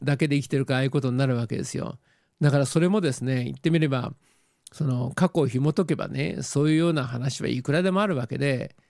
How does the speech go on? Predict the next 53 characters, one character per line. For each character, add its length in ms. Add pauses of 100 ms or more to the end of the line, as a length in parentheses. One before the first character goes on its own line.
(240)
大 240
衆 300
と 120
い 60
う 60
言 260
葉 60
は 180
な 80
ん 40
か 100
言 60
っ 40
て 100
み 80
る 120
と、 360 (440)
欲 240
望 120
と 140
恐 200
怖 100
だ 120
け 80
で 100
生 100
き 20
て 100
る 60
人 160
と 160
同 140
じ 100
意 40
味 100
で 100
使 160
わ 80
れ 100
る 120
ん 40
で 100
す 100
よ、 80
あ 60
れ。 200 (400)
マ 240
ス 120
っ 40
て 140
言 240
葉 80
ね。 300